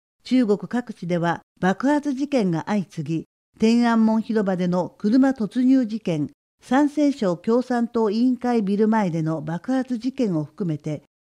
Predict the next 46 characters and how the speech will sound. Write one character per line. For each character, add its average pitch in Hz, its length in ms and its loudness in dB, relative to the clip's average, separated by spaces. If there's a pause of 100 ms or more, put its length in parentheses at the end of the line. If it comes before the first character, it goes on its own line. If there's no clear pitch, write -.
多 240 220 6
く 233 100 0
の 185 140 0
疑 170 160 2
惑 226 260 -2
が 214 280 -2
未 170 260 0
だ 285 100 2
に 269 140 2
解 247 220 -2
明 240 180 0
さ 214 120 -6
れ 202 120 -4
て 196 100 -4
い 170 80 0
ま 160 160 -2
せ 156 180 -6
ん。 143 120 -6 (640)
時 190 160 2
事 285 140 4
評 285 240 4
論 269 200 2
家 262 140 2
の 247 120 4
林 277 300 2
さ 180 140 0
ん 143 100 0
は、 151 220 -4 (280)
青 254 200 6
島 185 240 2
の 170 100 2
爆 170 260 -2
発 262 260 0
事 277 140 -2
件 233 220 0
を 160 80 -2
含 175 260 -4
む 160 180 -4 (140)
一 175 240 -2
連 254 220 4
の 262 120 4
爆 180 260 -2
発 262 260 -2
事 262 140 -4
件 165 260 -2
は、 151 220 -10